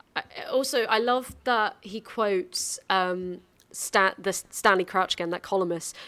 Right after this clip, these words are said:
"Nobody white would be allowed to get away with selling such a product, like misogynistic rap. Um, it's about time we started seeing some equality." Oh, I love irony, don't you, Ethan?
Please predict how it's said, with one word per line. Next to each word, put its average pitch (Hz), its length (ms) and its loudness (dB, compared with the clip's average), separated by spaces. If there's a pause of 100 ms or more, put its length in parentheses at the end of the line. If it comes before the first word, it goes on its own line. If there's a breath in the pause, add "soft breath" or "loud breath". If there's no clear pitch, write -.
"Nobody 427 440 8
white 180 440 2
would 175 140 -2
be 180 120 0
allowed 170 280 0
to - 80 -10
get 170 160 0
away 165 180 0
with 170 140 -6
selling 180 400 0
such - 240 -6
a 180 60 -6
product, - 680 -6 (800 soft breath)
like 196 240 2 (180)
misogynistic 185 800 0
rap. - 400 -2 (500 soft breath)
Um, 196 280 8
it's - 140 6
about 403 640 12
time 277 720 12 (240 loud breath)
we 349 160 12
started 359 600 8
seeing 370 540 8
some 285 340 6
equality." 311 1040 2
Oh, 226 460 10
I 185 160 4
love 185 260 6
irony, 165 520 6
don't 165 240 -4
you, 175 180 -4
Ethan? 170 480 -4